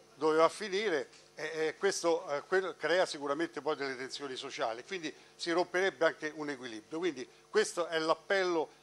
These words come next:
che noi facciamo a, a voi per quanto riguarda, eh, la vivibilità di questo quartiere. Vi ringrazio.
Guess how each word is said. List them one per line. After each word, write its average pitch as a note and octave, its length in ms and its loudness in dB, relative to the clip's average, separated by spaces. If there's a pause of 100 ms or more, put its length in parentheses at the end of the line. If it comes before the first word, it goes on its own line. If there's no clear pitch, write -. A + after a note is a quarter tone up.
(160)
che D#3 140 -6
noi D#3 460 0
facciamo E3+ 680 2
a, C#3 360 -4
a D#3 60 0
voi F3 360 2
per - 220 -8
quanto C#3+ 260 -4
riguarda, C3+ 580 0 (340)
eh, C3+ 180 -4
la C3+ 140 0
vivibilità C#3 640 -2
di C3 60 -4
questo B2 300 -8
quartiere. G2+ 480 -12 (240)
Vi D3 140 -4
ringrazio. A2+ 500 -8